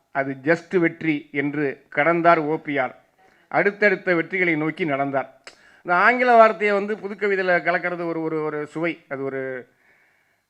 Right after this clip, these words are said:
அதே மாதிரி ஒத்துழைமை இயக்கத்தை பற்றி குறிப்பிடும்போது ஒண்ணு சொல்றாரு. "உச்சம் தொட்டது ஆட்சியாளரை அச்சம் தொட்டது, தலைவர்களை கட்டம் கட்டி தூக்கியது,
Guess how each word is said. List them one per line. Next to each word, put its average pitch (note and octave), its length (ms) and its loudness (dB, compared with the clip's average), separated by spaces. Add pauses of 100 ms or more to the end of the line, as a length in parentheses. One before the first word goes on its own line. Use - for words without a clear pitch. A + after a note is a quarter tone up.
(540)
அதே D#3+ 160 -4
மாதிரி G3 180 0
ஒத்துழைமை G#3+ 640 2
இயக்கத்தை F3+ 320 2
பற்றி F3+ 200 -4
குறிப்பிடும்போது E3 440 -6
ஒண்ணு D#3 140 -8
சொல்றாரு. D3+ 480 -4 (460)
"உச்சம் F#3 500 2
தொட்டது E3+ 680 -2 (260)
ஆட்சியாளரை E3 880 4 (140)
அச்சம் F3+ 400 -2
தொட்டது, C#3+ 480 -6 (920)
தலைவர்களை F#3 800 4 (320)
கட்டம் G3+ 420 2
கட்டி F#3 320 -4
தூக்கியது, F3 800 -4